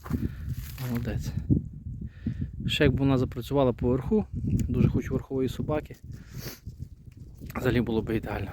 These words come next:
Ось там прапор два біжить. Молодці.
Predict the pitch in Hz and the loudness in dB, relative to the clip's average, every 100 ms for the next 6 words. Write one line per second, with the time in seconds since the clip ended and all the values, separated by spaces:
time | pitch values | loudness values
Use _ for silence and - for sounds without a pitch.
0 | - - - - - - - - 104 - | -2 0 0 -2 -2 -2 -2 -4 -6 -6
1 | - - - - - - - - - - | -8 -12 -16 -18 -20 -20 -20 -20 -20 -18
2 | - - 131 123 - - - | -10 0 2 2 0 -4 -8